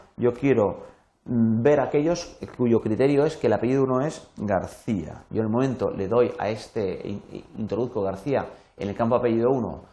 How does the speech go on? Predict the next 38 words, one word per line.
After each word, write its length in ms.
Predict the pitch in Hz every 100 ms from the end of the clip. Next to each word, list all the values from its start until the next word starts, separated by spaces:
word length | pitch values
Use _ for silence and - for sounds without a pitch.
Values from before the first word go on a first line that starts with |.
| _
de 160 | 98 101
la 80 | 92
ficha 340 | - 98 80
de 100 | 85
criterios, 560 | 110 131 151 156 180 - - -
yo 140 | 117
si 100 | -
voy 160 | 95 101
buscando 720 | 110 120 - 139 120 95 82 - _ -
un, 360 | 127 135 135 -
eh, 520 | 113 104 101 104 101 -
el 140 | 123
siguiente, 480 | 123 143 151 147 160
vemos 340 | 120 117 131
que 80 | -
me 80 | 110
aparece 240 | 110 110
el 100 | 117
registro 380 | 95 92 107 117
número 260 | 120 123 131
dos, 400 | 165 202 - - _ _ -
Juan 160 | 101
García 380 | 95 101 - 127
Pérez, 340 | 151 165 180 185 - _ _ _
buscar 400 | - 92 - 95
el 100 | 98
siguiente, 680 | 98 101 104 123 123 143 165 - - _
Miguel 400 | - 104 101 101
García 340 | 101 104 117 113
López, 400 | 147 180 196 190 - _ -
y 80 | 95
buscar 280 | 92 95
el 120 | 95 95
siguiente, 680 | - 117 123 123 147 -
este 200 | 98 -
nuevo 200 | 95 95 95
que 80 |
habíamos, 280 | 90 95 101